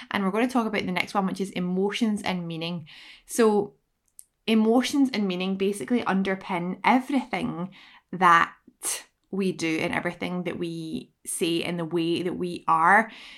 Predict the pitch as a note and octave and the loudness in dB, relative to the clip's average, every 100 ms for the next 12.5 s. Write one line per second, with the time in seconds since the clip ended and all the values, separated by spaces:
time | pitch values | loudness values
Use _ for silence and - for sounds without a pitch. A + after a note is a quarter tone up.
0 | - _ - G3+ G#3+ G#3+ G#3+ A3+ A#3 - | -20 _ -4 -2 0 0 0 0 -2 -2
1 | G#3+ F#3+ F3+ E3+ E3+ E3 - _ - - | -6 -4 -4 -4 -4 -6 -10 _ -18 -2
2 | F#3 F3+ F#3+ F#3+ F3+ E3 - G3 B3 - | -2 0 -2 -2 -2 -4 -2 0 0 0
3 | G4 - A#3+ F3 E3+ - E3+ F#3 F3 - | -10 -2 2 2 0 -4 -4 -4 -6 -6
4 | F3+ E3+ D#3+ D#3+ D#3+ D3+ E3 F#3+ F#3+ - | -6 -4 -4 -4 -4 -4 -2 -2 -4 -6
5 | F#3 F3 F3+ A3 - - G3 G3+ F#3+ F3+ | -6 -6 -4 -2 -4 -8 -6 -4 -2 -4
6 | F3+ - F#3+ F3 - E3+ E3+ E3+ E3+ E3 | -6 -8 -4 -4 -4 -6 -8 -6 -8 -10
7 | - - - - - A#3 G3+ G3+ - A#3 | -14 -20 -20 -20 -4 2 4 4 2 0
8 | B3 C4 C4 A3+ F#3+ F#3+ G3 F#3+ F3+ - | 0 -2 -2 -2 0 -2 -2 -4 -4 -4
9 | D#3+ D#3+ F3 - - - - F#3+ F3+ F3 | -8 2 2 2 -8 -6 0 2 0 -2
10 | F3+ - - _ _ - - G3+ F#3 G#3+ | -4 -6 -14 _ _ -16 -2 0 6 6
11 | A#3+ F3+ E3+ E3+ F#3 G3 G#3 F#3+ F#3+ - | 6 2 -2 2 2 2 -2 -4 -4 -8
12 | F#3+ E3+ - F#3+ A#3+ | -4 -4 -4 -2 -2